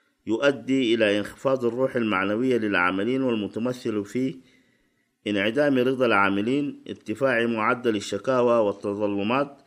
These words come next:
ارتفاع معدل الغياب عن العمل، وارتفاع معدل دوران العمل، مما ينتهي إلى إضعاف كفاءتهم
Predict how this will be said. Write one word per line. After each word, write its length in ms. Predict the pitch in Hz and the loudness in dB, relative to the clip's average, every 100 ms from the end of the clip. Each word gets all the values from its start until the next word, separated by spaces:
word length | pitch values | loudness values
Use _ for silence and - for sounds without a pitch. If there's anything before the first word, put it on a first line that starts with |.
| _ _ _ 104 | _ _ _ -12
ارتفاع 580 | - 110 139 139 123 | -4 -2 2 2 2
معدل 420 | 120 104 117 113 117 | 0 0 -2 0 -2
الغياب 520 | 101 101 120 123 113 | 0 0 2 2 2
عن 240 | 98 104 | 2 0
العمل، 580 | 95 104 123 127 123 127 | 0 2 2 0 -4 -6
وارتفاع 600 | 101 98 104 113 127 117 | -4 -4 -4 -2 2 2
معدل 760 | 113 101 110 104 113 110 110 87 | 0 0 -2 0 0 0 -2 -2
دوران 420 | 101 104 113 107 | -2 0 -2 0
العمل، 520 | 95 98 131 143 139 - - _ - | 2 2 2 0 -2 -12 -20 _ -8
مما 360 | 110 139 135 123 | -2 0 0 0
ينتهي 720 | 110 107 123 123 117 87 104 | 0 -2 -6 -4 -4 -4 0
إلى 280 | 110 98 101 | 2 2 0
إضعاف 420 | 95 101 110 110 | 0 0 0 -4
كفاءتهم 960 | 98 98 101 78 113 - 104 101 98 | -6 -4 -2 -2 -4 -6 -6 -4 -4